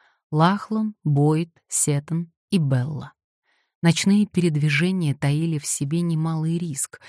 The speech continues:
поэтому ехать приходилось обычно медленно. Но Бойд,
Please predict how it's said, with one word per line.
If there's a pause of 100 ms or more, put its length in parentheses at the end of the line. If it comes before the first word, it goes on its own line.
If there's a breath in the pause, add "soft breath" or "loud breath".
(220 loud breath)
поэтому
ехать
приходилось
обычно
медленно. (360 soft breath)
Но
Бойд,